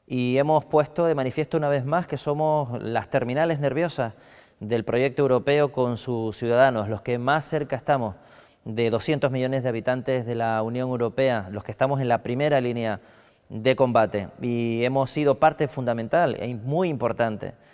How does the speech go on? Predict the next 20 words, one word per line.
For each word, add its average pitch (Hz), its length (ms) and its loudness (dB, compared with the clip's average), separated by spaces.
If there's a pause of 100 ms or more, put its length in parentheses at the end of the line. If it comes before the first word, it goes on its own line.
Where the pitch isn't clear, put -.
(240)
en 113 200 -6
la 110 100 4
lucha, 120 520 0 (140)
eh, 104 420 -8
contra 139 340 0
la 98 320 -2
covid 127 240 0
diecinueve 123 640 -2
en 113 80 -2
los 104 100 -2
momentos 113 420 -4
más 131 160 -2
difíciles 147 600 -4 (500)
y 123 160 2
hemos 143 220 2
sido 143 1120 2
parte 151 280 4
importante 135 800 0
del 117 160 2
éxito, 113 580 -2